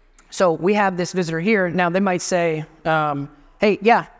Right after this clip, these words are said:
I have a few questions for you." And this will kick it over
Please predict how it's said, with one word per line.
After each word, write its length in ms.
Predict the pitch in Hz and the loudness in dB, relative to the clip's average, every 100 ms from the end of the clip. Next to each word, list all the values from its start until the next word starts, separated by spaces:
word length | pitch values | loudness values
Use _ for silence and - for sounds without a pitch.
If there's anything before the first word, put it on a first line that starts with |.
| _ - | _ -2
I 60 | |
have 140 | 190 196 | 0 0
a 60 | |
few 160 | - 190 | -4 -4
questions 400 | - 190 - 180 | -2 -2 -2 -6
for 220 | - 143 | -2 -2
you." 180 | 147 165 - - _ _ - - | 0 -2 -8 -20 _ _ -10 0
And 100 | 196 | 2
this 140 | 254 | 2
will 100 | 240 | -2
kick 220 | - 220 | -4 -2
it 40 | 185 | 2
over 320 | 180 208 269 | 2 0 -4